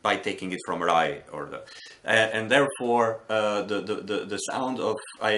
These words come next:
to some extent, I grew a little bit with the sound of Bruno Pizzul. In the same way, there's a whole, probably you or a, a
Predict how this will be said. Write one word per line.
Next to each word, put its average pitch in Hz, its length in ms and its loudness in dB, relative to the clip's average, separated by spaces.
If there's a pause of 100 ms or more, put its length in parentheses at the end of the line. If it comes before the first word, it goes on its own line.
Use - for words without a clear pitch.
(140)
to - 440 -18
some 143 200 0
extent, - 300 -4
I 110 160 4
grew 135 420 2
a 104 120 -6
little 98 160 -4
bit 95 220 -4
with 98 140 -4
the 92 60 -6
sound 92 300 -2
of 85 120 -10
Bruno 90 240 -6
Pizzul. 85 380 -8
In 107 100 -4
the 107 80 -8
same 127 260 4
way, 117 180 6
there's 104 200 2
a 101 80 2
whole, 95 220 0
probably 143 360 4
you 120 380 4
or 110 360 4
a, 107 240 6 (160)
a 101 420 0